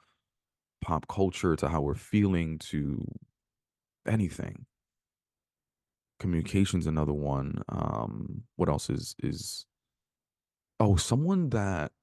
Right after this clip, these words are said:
has passions outside of work. I like that. I really like that. And it could be anything. You could be into, you could be into painting or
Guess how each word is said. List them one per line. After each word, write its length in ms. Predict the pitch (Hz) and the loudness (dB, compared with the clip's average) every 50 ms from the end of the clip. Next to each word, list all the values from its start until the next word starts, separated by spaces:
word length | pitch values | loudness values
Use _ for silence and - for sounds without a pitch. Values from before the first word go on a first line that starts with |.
| _ _ _ _ _ _ _ _ _ _ _ _ _ _ _ _ | _ _ _ _ _ _ _ _ _ _ _ _ _ _ _ _
has 220 | - 101 98 95 - - - | 0 0 0 0 -2 -4 -6
passions 840 | - - - - 87 92 90 - - 82 78 65 50 57 - - - - | -6 -2 0 0 0 0 0 0 -2 -2 0 -2 -2 -6 -8 -10 -12 -8
outside 480 | - 82 80 - - - - 78 78 73 | -6 -4 -4 -4 -4 -4 -4 -2 -2 -2
of 120 | - - - - - - | -4 -6 -10 -16 -12 -4
work. 420 | - - - - - _ - - _ _ _ _ _ _ _ _ _ _ _ _ _ _ _ _ _ _ _ _ _ _ _ _ _ _ _ _ _ _ _ _ _ _ _ _ _ _ - | -2 -2 -2 -2 -6 _ -16 -18 _ _ _ _ _ _ _ _ _ _ _ _ _ _ _ _ _ _ _ _ _ _ _ _ _ _ _ _ _ _ _ _ _ _ _ _ _ _ -4
I 80 | 87 | -2
like 240 | 87 87 85 80 - | 0 0 0 0 -2
that. 240 | - - - - - - _ _ _ _ _ _ _ _ _ _ _ _ _ _ _ _ _ _ _ _ _ _ _ _ _ _ | -4 -6 -6 -6 -10 -16 _ _ _ _ _ _ _ _ _ _ _ _ _ _ _ _ _ _ _ _ _ _ _ _ _ _
I 80 | - 95 | -8 -8
really 320 | 92 95 98 92 87 85 | -2 0 2 2 2 2
like 220 | - 76 73 69 67 | 2 0 0 0 -2
that. 160 | - 60 - | -2 -2 0
And 100 | 76 92 | 0 0
it 60 | 104 | 0
could 100 | - 90 | 0 -2
be 160 | 85 - - | -2 0 2
anything. 360 | - 107 113 90 - - 60 | 4 4 4 4 2 0 0
You 120 | 52 78 90 | 0 0 2
could 180 | - 117 80 | 2 2 2
be 140 | 76 78 69 | 4 2 2
into, 460 | 69 69 - - - 67 60 57 53 50 - - _ _ _ _ _ _ _ _ _ - - _ _ _ _ _ _ _ _ _ _ _ _ _ _ _ _ _ _ _ _ _ _ _ _ _ - - - - - - - | 2 0 -2 0 0 2 2 2 0 -4 -8 -14 _ _ _ _ _ _ _ _ _ -20 -20 _ _ _ _ _ _ _ _ _ _ _ _ _ _ _ _ _ _ _ _ _ _ _ _ _ -20 -20 -20 -20 -20 -14 -8
you 160 | 65 78 95 | -6 -4 -2
could 180 | - 95 73 | -2 -2 -2
be 180 | 62 80 78 78 | 0 0 0 0
into 320 | 71 69 - - - 65 53 - - | 0 -2 -4 -6 -6 -6 -6 -6 -8
painting 600 | 87 87 92 104 101 85 76 62 55 55 50 - - | -4 -2 0 0 0 0 0 -2 -4 -6 -8 -8 -6
or 640 | 50 52 55 57 53 53 - - - - - - | -6 -6 -6 -4 -4 -2 -2 -2 -2 -4 -4 -6